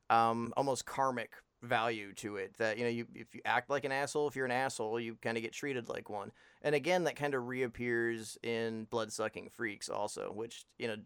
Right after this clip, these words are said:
uh, Joe Bob just recently did, and I, it's a treat that it's being introduced or reintroduced to so many people. It's a shame that covid nineteen took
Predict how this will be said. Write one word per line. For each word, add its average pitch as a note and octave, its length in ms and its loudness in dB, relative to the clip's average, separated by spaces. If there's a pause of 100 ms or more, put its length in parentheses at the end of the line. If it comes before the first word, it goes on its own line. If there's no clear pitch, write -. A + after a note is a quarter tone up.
uh, G#2+ 180 -2
Joe A#2 220 0
Bob A2 240 2
just A2 220 -8
recently A#2+ 480 -4
did, G#2+ 400 -4
and G2 400 -12
I, - 60 -6 (120)
it's - 160 -12
a A#2 60 -10
treat D3 420 -4
that G#2+ 260 -2 (120)
it's A2+ 160 -10
being A#2+ 320 -2
introduced A2+ 580 -6
or A2 80 -6
reintroduced A2 640 -4
to G2 80 -8
so G#2+ 160 -2
many G2+ 200 -8
people. G2+ 420 -8 (240)
It's - 80 -6
a E3+ 60 2
shame C#3+ 400 2
that A#2+ 220 0
covid A#2 300 -2
nineteen A2 720 -6
took - 360 -4